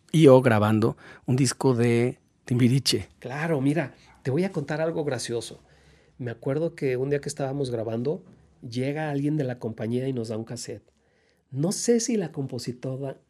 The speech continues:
Speaker 2: si la compositora era Amparo Rubín.
Speaker 1: Probablemente sí.
Speaker 2: Entonces llegamos a,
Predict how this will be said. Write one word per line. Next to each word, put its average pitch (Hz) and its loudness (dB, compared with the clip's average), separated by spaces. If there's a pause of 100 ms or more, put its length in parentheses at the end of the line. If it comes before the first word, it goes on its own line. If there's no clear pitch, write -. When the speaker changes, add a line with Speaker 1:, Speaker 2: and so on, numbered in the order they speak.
(160)
Speaker 2:
si 123 -6
la 117 -4
compositora 123 -6
era 127 -6
Amparo 110 -8
Rubín. 117 -8
Speaker 1:
Probablemente 92 -2
sí. 147 -6
Speaker 2:
Entonces 123 -2
llegamos 123 -2
a, 107 -6